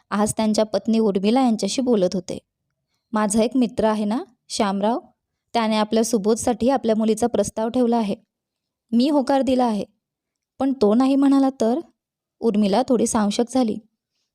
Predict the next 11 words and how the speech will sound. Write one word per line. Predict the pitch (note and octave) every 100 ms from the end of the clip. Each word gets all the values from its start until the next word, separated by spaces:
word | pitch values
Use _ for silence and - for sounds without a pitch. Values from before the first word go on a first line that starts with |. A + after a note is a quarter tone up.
| _
तेव्हाच | D4+ D4+ -
रवींद्रजींनी | E4 C4+ B3+ B3+ A#3 A#3+
कडक | B3 B3 C#4
आवाजात | A#3+ G#3 G#3
सांगितले, | A3+ C#4 G3 - - - _ _ _ _ _ -
"त्याच्या | G#3+ A#3+
मानण्याने | A3+ G3+ A3 C#4 C#4+
काही | B3+
फरक | B3 A#3 G#3+
पडत | A3 G#3 G#3+
नाही. | G#3